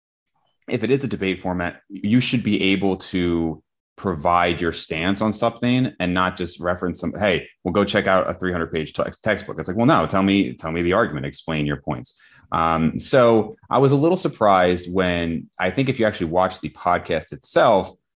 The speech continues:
I had a little bit of pushback to some stuff that Doug said, but not too much. And then I had Kasim on, and Kasim kinda gave his points.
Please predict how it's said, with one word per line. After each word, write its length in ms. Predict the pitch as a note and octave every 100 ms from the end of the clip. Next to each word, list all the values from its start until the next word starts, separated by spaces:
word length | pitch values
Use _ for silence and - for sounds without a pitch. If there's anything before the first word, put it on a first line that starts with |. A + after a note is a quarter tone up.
| _
I 120 | F#2
had 240 | G2 F#2+ F2+
a 40 |
little 300 | F#2 B2 C3+
bit 140 | A#2+
of 80 | A#2+
pushback 520 | - A2+ - A2 G#2+ G#2+
to 60 |
some 180 | G2+ G2+
stuff 420 | - G2 F#2+ F#2+
that 280 | F#2 F2 C#2+
Doug 220 | F2+ F2
said, 320 | - F2 E2+ -
but 160 | D2+
not 260 | E3+ F#3+ - _ _
too 200 | - A#2
much. 400 | F#2+ F2+ C#3 - _ _ _ -
And 200 | F#2 F2+
then 120 | F#2
I 80 | F#2
had 200 | F#2 F2+
Kasim 360 | F#2+ F2+ F#2 F2
on, 180 | F2+
and 120 | E2 C#2+
Kasim 300 | D#2+ D#2 D#2+
kinda 200 | D#2+ D2+
gave 240 | D#2 D2
his 160 | D2 -
points. 520 | - C3+ G2 E2+